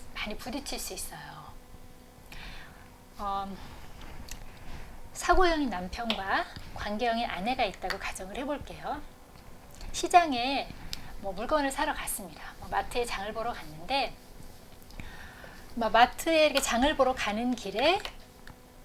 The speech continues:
길거리에서 보면 이렇게 깻잎 같은 거, 뭐 채소 파시는 할머니 있잖아요. 그러면 아내는 그걸 이렇게 보면서, 아, 왠지 시골에 있던 할머니가 생각이 나는 거예요. 어릴 때 엄마 아빠 바빠서 할머니 손에서 자랐는데,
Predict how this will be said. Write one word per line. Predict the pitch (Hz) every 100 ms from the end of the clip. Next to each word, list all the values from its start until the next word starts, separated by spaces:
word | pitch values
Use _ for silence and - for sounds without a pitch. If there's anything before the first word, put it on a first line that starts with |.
| - -
길거리에서 | - 247 - 311 269 240 233
보면 | 202 190 190 196
이렇게 | 185 -
깻잎 | 320 370 403
같은 | - 269 - 208
거, | - - - -
뭐 | 208
채소 | - 349 311
파시는 | - 262 226 -
할머니 | 349 359 311 214
있잖아요. | - - 196 180 - 156 196 196 - - - - - -
그러면 | - 262 254 247 254 - - -
아내는 | - 220 269 269
그걸 | 233 226
이렇게 | 208 -
보면서, | 220 214 220 220 294 226 - - - - - - -
아, | - 226 214
왠지 | 240 247 262 240
시골에 | - - 359 330
있던 | 269 - 202
할머니가 | - 359 381 339 247
생각이 | 233 277 302 254
나는 | 175 165 185
거예요. | - - - -
어릴 | 220 277 269 -
때 | 214 208 226 214 190
엄마 | 196 247
아빠 | 247 247 -
바빠서 | - - 202 247
할머니 | 254 302 339 339 330
손에서 | 294 247 -
자랐는데, | - - 196 208 175 - -